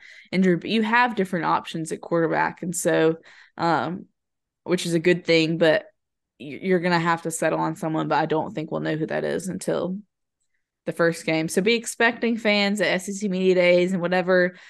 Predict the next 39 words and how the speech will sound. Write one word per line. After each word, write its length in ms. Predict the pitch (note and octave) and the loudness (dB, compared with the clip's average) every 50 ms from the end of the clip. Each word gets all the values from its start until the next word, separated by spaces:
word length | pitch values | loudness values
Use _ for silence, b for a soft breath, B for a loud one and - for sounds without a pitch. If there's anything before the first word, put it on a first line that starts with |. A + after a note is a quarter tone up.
| B B B | B B B
all 240 | D#3+ F3+ F#3 G3 | 4 4 6 4
throughout 360 | G#3 A#3 G#3 G3+ F#3 E3 - - | 4 2 2 2 2 2 2 0
fall 180 | F3 E3+ G3 | 0 0 0
camp, 420 | F#3 - - F3+ E3 E3 E3 - - _ _ _ _ _ _ _ _ | -2 -4 -8 -6 -4 -4 -4 -6 -8 _ _ _ _ _ _ _ _
um, 380 | E3+ E3 E3 D#3+ E3 F3 F#3+ - - _ - | -6 -4 -2 -2 -2 -4 -6 -10 -12 _ -6
to 100 | - A3+ | -2 2
not 240 | G#3 G3+ G#3+ A#3+ A#3+ | 4 4 4 4 2
be 100 | B3+ G#3 | 2 2
getting 360 | G#3 F#3+ F#3+ F#3 - - - - - | 2 2 2 2 0 -2 -4 -4 -4
<laughs> 60 | - | -2
any 240 | A#3 F3+ G3+ A3 B3 | 0 2 2 2 0
sort 280 | - - A#3+ G3+ F#3 | 0 2 2 2 2
of 80 | G#3+ F#3+ | 0 -2
answers 560 | - - F3 F3+ - - - F#3 E3 E3+ - | -6 -6 -6 -6 -6 -6 -6 -6 -6 -6 -8
from 520 | - - F#3 F#3 F3 E3 E3 E3 F3+ F#3+ _ B B B B B B B B | -8 -4 0 2 2 2 2 0 -2 -6 _ B B B B B B B B
the 80 | F#3 F3+ | -8 -2
players 420 | - G#3 F3+ E3+ E3 E3+ E3+ E3+ | 2 4 6 6 6 6 4 4
or 140 | E3 D#3+ E3+ | 4 2 2
Saban. 540 | E3 - E3+ D#3+ D#3+ D3 D#3 D#3 D#3 E3+ - | 2 4 4 4 4 4 4 0 0 -2 -4
And 0 | B B B B A3+ | B B B B 0
actually, 440 | B F#3+ G#3 A3 G#3+ - - A3+ G#3 | B 4 4 4 2 2 4 4 6
we 160 | G3+ F#3+ F#3 | 6 4 2
normally 340 | F#3 G3 G#3+ G#3+ G#3+ F#3+ F3 | 2 2 2 4 4 4 2
do 340 | D#3+ D3 - F3+ F3 E3+ E3+ | 2 0 2 2 4 4 2
once, 640 | E3 E3 E3+ E3+ E3+ - - - - - - - - _ | 2 -2 -2 -2 -2 -4 -4 -8 -16 -16 -16 -16 -12 _
uh, 160 | - D#3+ D#3 - | -2 -2 0 2
at 160 | - F3+ F#3 | 2 0 0
the 60 | - E3+ | 0 -2
beginning 340 | F#3 E3+ F#3+ F#3+ F#3 F3 | 0 0 2 2 2 0
of 80 | F3 F3 | -2 0
fall 200 | - F#3 E3+ E3 | 2 2 2 2
camp. 380 | E3 - G3 E3+ E3 E3 - - | 0 -2 -4 -2 -2 -2 -4 -6
It's 220 | F3 - - - | -8 -8 -10 -8
the 140 | - E3 D#3 | -2 -2 0
only 260 | D#3+ F3 F3 E3+ E3 | 0 2 2 0 0
time 180 | E3 E3 E3 E3 | 0 0 0 0
of 140 | D#3+ E3 | -2 -2
year 180 | F3 D3+ E3 D#3+ | 0 0 0 0
besides, 720 | D#3+ D#3 D#3 - D#3+ D#3+ D#3+ D#3+ D#3+ D#3+ E3+ - - - | 0 -2 -2 0 0 2 2 2 0 0 -4 -6 -12 -18